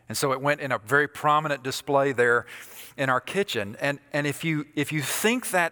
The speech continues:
out exponentially in New Jerusalem, whatever goes into that place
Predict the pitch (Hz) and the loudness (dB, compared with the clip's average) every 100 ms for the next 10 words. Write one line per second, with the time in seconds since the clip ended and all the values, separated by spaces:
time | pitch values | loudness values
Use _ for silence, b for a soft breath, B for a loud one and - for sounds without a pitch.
0 | - 151 143 - 156 - - 147 135 147 | 0 0 0 0 -2 -2 -4 -2 0 0
1 | 165 - 120 110 107 110 107 B B 139 | -2 -4 -2 0 -2 -4 -12 B B -4
2 | 135 151 139 131 123 139 - - 78 - | 0 0 0 -2 0 -2 -4 -8 -12 -16
3 | - - _ _ _ _ _ _ _ _ | -20 -20 _ _ _ _ _ _ _ _
4 | _ B B B B B B B 156 175 | _ B B B B B B B 4 6
5 | 214 233 160 196 170 127 175 185 165 131 | 2 0 2 2 2 0 0 0 0 2
6 | 127 - - 143 82 73 - - - | 0 -4 0 2 0 -8 -10 -8 -12